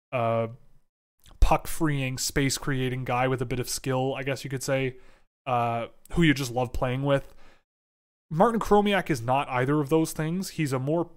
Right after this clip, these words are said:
pacey kind of puck control, playmaker type player. Uh, you know, he has a decent shot on him, but it's more about his, his ability to see the game, let something happen around him, and slow things down a bit.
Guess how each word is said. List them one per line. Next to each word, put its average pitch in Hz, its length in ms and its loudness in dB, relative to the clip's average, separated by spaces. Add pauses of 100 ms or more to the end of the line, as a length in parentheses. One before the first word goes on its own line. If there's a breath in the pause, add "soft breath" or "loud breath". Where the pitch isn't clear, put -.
pacey 170 640 0
kind 151 340 -2
of 131 240 0 (400 soft breath)
puck - 220 4
control, 160 460 2
playmaker 160 640 2
type 151 300 -6
player. 147 360 -2 (520 soft breath)
Uh, 131 280 0 (280)
you 165 80 -4
know, 131 100 -2
he 170 180 -2
has 185 280 2
a 180 60 2
decent 175 360 -2
shot 160 300 0
on 165 120 0
him, 175 140 -2
but 147 140 0
it's 139 160 -6
more 170 260 2
about 135 420 0 (520 soft breath)
his, 131 380 0
his 135 220 0
ability 143 440 2
to 131 80 -2
see 165 260 -2
the 156 120 2
game, 147 300 -2
let 143 200 -4
something 139 240 -4
happen 135 260 -2
around 127 320 -2
him, 127 80 -4
and 117 100 -8
slow 139 240 -4
things 131 220 -6
down 123 240 -6
a 120 60 -6
bit. 127 260 -4